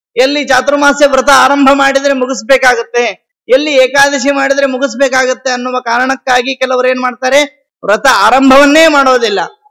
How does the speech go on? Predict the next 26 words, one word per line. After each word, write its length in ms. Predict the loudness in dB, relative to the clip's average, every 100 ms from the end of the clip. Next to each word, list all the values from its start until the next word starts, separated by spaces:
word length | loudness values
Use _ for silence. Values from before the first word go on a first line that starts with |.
| _ -6
ಆದ್ರೆ 260 | -4 -2
ರಾಮಚಂದ್ರ 540 | -2 -2 -2 -2 -2 -2
ಹಾಗಿಲ್ಲ, 420 | 0 -2 -2 0 0 -2 -10 _
ಹಿಡಿದ 360 | -6 -4 -2 0 0
ವ್ರತವನ್ನ 500 | 0 -4 -6 -4 -4
ಬಿಡೋದಿಲ್ಲ. 500 | -2 -2 -2 -2 0 2 2 -2 -10 _ _ _ _ _ _ _ _ _ -4
ಹಾಗೆ 560 | 0 0 2 2 2 -2 -8 -18 -20 _ _ -12
ಹನುಮಂತನು 500 | -8 -8 -6 -6 -4
ಹಾಗೆ 300 | -4 -2 -2
ಇದ್ದ 140 | -2
ನೋಡ್ರಿ, 280 | -6 -6 -6
ರಾಮನ 440 | -4 -2 -2 -2 -2 -4 -6
ನಿಜವಾದ 680 | -10 _ -8 0 2 2 0
ಪ್ರತಿಬಿಂಬ 480 | -2 -4 -6 -4 -2 0
ಅವನು. 360 | -2 -6 -10 -6
ಯಾಕೆಂದ್ರೆ 440 | -4 -4 -6 -4
ಒಂದು 340 | -4 -4 -4
ಬಾರಿ 260 | -2 0 0
ಹಾರ್ತೇನೆ 680 | 0 0 0 0 0 0 -2
ಅಂತ 200 | -4 -6
ತೀರ್ಮಾನ 420 | -4 -4 -2 -4
ಮಾಡಿದ್ಮೇಲೆ 440 | -4 -6 -8 -12 -10
ಮುಗೀತು, 400 | -10 -12 -12 -18
ಪೂರ್ತಿ 440 | -10 -8 -6 -4
ಹಾರಿ 400 | 0 0 0 -4
ಕೆಲಸ 520 | -8 _ -6 -4 -2